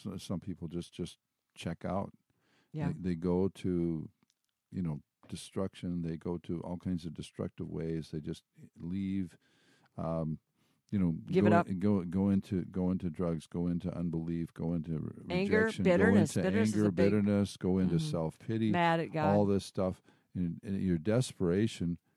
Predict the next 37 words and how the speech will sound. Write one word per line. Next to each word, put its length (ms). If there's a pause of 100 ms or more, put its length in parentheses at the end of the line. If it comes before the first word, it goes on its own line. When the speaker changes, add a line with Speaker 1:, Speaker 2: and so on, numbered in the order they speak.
(220)
Speaker 1:
is 160
overcome 680
by 160
discouragement 840 (920)
and, 200
and, 220
and, 260
and, 240
and 140
just 240 (260)
destruction 600
Speaker 2:
Mm. 80
Speaker 1:
that, 260
that's 220
a 60
result 420
of 140
that. 260
But 160 (540)
the, 280 (160)
the 180 (320)
Speaker 2:
But 60
let, 100 (180)
Speaker 1:
desperation, 300
Speaker 2:
yeah. 300 (460)
Speaker 1:
and 100
I, 180 (280)
I, 100
I 40
believe, 420 (160)
Marjorie, 400
we 180
need 200
to 100
pray 440
right 300
now 460